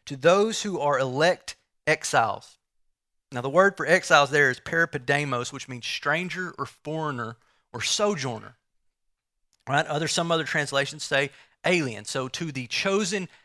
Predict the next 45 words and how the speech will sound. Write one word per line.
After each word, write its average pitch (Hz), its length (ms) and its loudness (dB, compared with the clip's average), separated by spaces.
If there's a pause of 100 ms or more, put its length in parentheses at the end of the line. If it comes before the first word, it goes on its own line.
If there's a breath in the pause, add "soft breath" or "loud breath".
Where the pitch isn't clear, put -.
(180)
aliens," 143 880 0 (480)
he 120 80 -14
says, 113 300 -4
or 117 100 -10
"the 113 80 -12
chosen 160 400 -4
or 131 120 -4
the 123 80 -4
elect 147 380 -2 (160)
exiles." 127 560 -4
So 143 200 0
if 127 100 -8
he's 135 160 -6
writing 214 320 6
to 185 120 -4
a 147 40 -8
people 165 340 -8
in 139 60 -4
Asia 151 280 -4
Minor 127 260 -2
and 120 80 -6
he's 127 160 -12
writing 147 220 -2
to 135 120 -18
them 127 180 -8
where 151 200 -2
they, 127 200 -4 (120)
where 147 180 0
they 135 160 -2
live, 127 580 0 (720)
how 185 260 2
is 156 140 -2
it 156 100 -6
that 135 120 -8
they 156 100 -4
can 143 140 -10
be 127 120 -4
exiled 127 380 -2
where 123 100 -10
they 113 100 -6
live? 160 300 -6 (1000)
But 135 120 -6
as 139 180 -2
a 135 60 -6
believer, 147 880 2